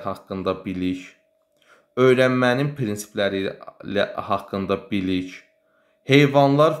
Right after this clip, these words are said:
fəsillər və siniflərə bölünməsi haqqında bilik. Bunlar, ə, deməli, nədir? Spe-, e, dek-,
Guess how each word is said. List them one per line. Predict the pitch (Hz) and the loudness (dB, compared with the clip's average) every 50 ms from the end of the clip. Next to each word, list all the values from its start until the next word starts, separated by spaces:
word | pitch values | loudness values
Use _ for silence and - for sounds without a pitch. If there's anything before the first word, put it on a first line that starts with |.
| - | -4
fəsillər | 147 127 123 - - - 120 120 123 127 131 135 135 | -2 -2 -2 -4 -6 -6 -4 -2 0 0 0 0 0
və | 123 120 | -2 -2
siniflərə | 117 - - 113 107 - 113 110 110 117 113 - | -2 -4 -8 -8 -6 -4 -4 -2 -2 -2 -2 -2
bölünməsi | 113 110 104 101 101 98 98 95 98 - 104 101 | -2 -2 0 0 -2 -2 -2 -2 -2 -2 -4 -4
haqqında | 101 101 - - 98 95 92 95 92 | -4 -4 -8 -8 -8 -4 -4 -4 -4
bilik. | - 95 101 101 101 - - - | -4 -6 -6 -6 -8 -8 -6 -4
Bunlar, | 147 170 190 208 208 208 - - _ _ _ _ _ - 98 | 0 2 2 2 2 -2 -8 -16 _ _ _ _ _ -4 0
ə, | 104 104 101 101 101 101 98 98 98 | 0 2 2 2 2 2 2 2 2
deməli, | 98 127 120 120 110 104 101 98 | 0 -2 0 0 0 0 -2 -2
nədir? | 113 127 139 139 120 98 92 - _ _ _ | -4 -4 -4 -4 -6 -8 -8 -12 _ _ _
Spe-, | _ - - - - 117 107 104 | _ -20 -18 -12 -8 -6 -6 -4
e, | - 90 98 - - | -4 -6 -6 -4 -4
dek-, | 117 117 - | -4 -4 -4